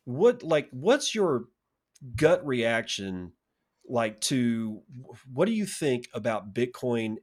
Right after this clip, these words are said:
and gaming? What's the first thing that comes into your head when I say Bitcoin and gaming?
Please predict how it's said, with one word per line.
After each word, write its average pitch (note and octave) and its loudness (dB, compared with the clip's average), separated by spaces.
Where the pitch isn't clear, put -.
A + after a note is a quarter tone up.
and G#2 -4
gaming? F2 -6
What's D3 0
the G2+ -4
first - -4
thing A#2+ 0
that G2+ -10
comes G#2+ -6
into G2 -6
your F2 -8
head F#2+ -8
when F2+ -6
I F2+ -2
say F2+ -6
Bitcoin F#2+ -6
and E2 -10
gaming? D2 -12